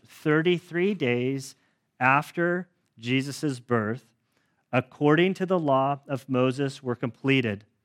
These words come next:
they brought him up to Jerusalem to present him to the Lord. And so this is, they're going from, uh, Bethlehem. It's a short little hop up the hill to Jerusalem.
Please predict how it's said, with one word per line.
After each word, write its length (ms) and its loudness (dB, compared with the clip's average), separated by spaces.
they 160 2
brought 400 0
him 180 -2
up 200 -2
to 100 -4
Jerusalem 840 -4
to 100 -4
present 500 -4
him 340 -8
to 140 -6
the 120 -2
Lord. 340 -6
And 120 -18
so 120 -6
this 280 -6
is, 300 -2
they're 140 -2
going 400 0
from, 500 -2
uh, 160 -6
Bethlehem. 800 -2
It's 140 -8
a 60 -6
short 380 -4
little 380 -4
hop 340 0
up 140 2
the 100 -2
hill 280 -2
to 140 -8
Jerusalem. 680 -4